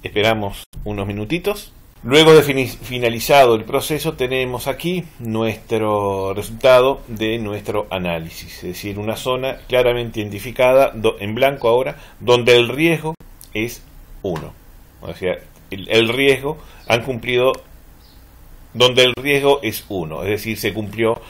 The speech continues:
la condición de cota menor de setenta y cuatro y pico. Lo que vamos a hacer ahora es convertir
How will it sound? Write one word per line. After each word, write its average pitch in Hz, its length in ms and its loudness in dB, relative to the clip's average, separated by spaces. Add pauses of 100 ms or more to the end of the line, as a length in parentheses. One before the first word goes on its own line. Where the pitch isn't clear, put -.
(140)
la 104 200 4
condición 107 680 -2 (240)
de 98 440 -4
cota 113 480 2 (480)
menor 107 600 2 (420)
de 92 520 -4
setenta 85 680 -8
y 80 80 -8
cuatro 80 420 -6
y 80 80 -14
pico. - 340 -20 (460)
Lo 98 120 2
que 107 120 4
vamos 113 200 6
a 127 40 0
hacer 127 200 0
ahora 143 360 6
es - 280 -6
convertir 143 840 2